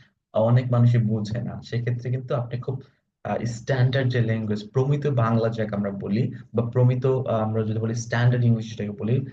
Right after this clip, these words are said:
সেই ইংলিশটা আপনাকে ব্যবহার করতে হবে। আর এটা খুব ইজিলি, মানে অর্থাৎ, আহ, টপিকের সাথে রিলেটেড যে ভাষাগুলো, সেই ভাষাগুলো আমাদেরকে আনতে হবে। সেক্ষেত্রে আমাদেরকে ভাষা চুজের ক্ষেত্রে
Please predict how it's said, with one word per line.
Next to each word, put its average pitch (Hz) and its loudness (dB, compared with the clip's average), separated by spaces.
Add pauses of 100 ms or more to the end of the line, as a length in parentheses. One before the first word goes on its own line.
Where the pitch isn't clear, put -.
(200)
সেই - 0
ইংলিশটা 120 6
আপনাকে 117 0
ব্যবহার 101 0
করতে 98 -6
হবে। 101 -10 (320)
আর 98 -4
এটা 127 0
খুব 139 -2 (200)
ইজিলি, 156 0
মানে 107 0
অর্থাৎ, 110 -2 (340)
আহ, 107 -2
টপিকের - -4
সাথে 196 -2
রিলেটেড 143 2
যে 143 0
ভাষাগুলো, 117 0
সেই - -4
ভাষাগুলো 123 2
আমাদেরকে 110 -2
আনতে 101 -8
হবে। 101 -12 (400)
সেক্ষেত্রে 120 -2
আমাদেরকে 120 2
ভাষা 117 0
চুজের 127 0
ক্ষেত্রে - -4